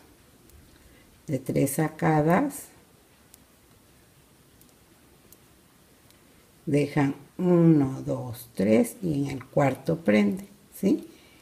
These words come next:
Y así nos vamos toda la vuelta. Tienen que contar cuántas conchitas les quedó en un lado para que les queden las mismas conchitas del otro lado, porque luego les queda una manga más grande y una más chiquita. ¿Sí? Entonces contamos conchitas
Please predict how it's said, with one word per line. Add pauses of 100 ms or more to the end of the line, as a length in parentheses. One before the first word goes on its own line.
(160)
Y
así
nos
vamos
toda
la
vuelta. (600)
Tienen
que
contar (100)
cuántas
conchitas
les
quedó
en
un
lado
para
que
les
queden
las
mismas
conchitas
del
otro
lado,
porque
luego
les
queda
una
manga
más
grande
y
una
más
chiquita. (560)
¿Sí?
Entonces
contamos
conchitas